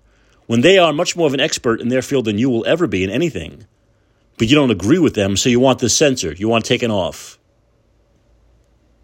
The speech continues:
<laughs> Well, I have to say, this is not a big thing. This is not earth-shattering. But if Spotify censors Joe Rogan, I will take this podcast off Spotify. This podcast is on about twelve other platforms.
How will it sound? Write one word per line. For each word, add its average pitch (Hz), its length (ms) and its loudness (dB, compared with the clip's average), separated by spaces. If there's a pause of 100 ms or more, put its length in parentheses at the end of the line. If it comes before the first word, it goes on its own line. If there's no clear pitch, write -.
(920)
<laughs> - 100 -6 (1500)
Well, 147 300 4
I 123 100 0
have 117 140 2
to 104 80 -6
say, 78 400 -6 (680)
this 110 140 2
is 104 80 0
not 101 140 0
a 87 60 -2
big 82 240 -2
thing. 127 480 0
This 95 160 -6
is 95 40 -10
not 95 200 -4
earth-shattering. 107 580 0
But 90 100 -4
if 95 140 -4
Spotify 98 720 2 (540)
censors 131 480 2
Joe 117 160 4
Rogan, 98 520 0
I 110 120 -2
will 101 140 2
take 95 200 -4
this 92 140 -8
podcast 87 560 -8
off 85 200 -10
Spotify. - 440 -12
This 135 100 -6
podcast 110 400 0
is 101 60 -4
on 92 100 -2
about 87 220 -4
twelve 92 320 -4
other 85 280 -6
platforms. 82 800 -14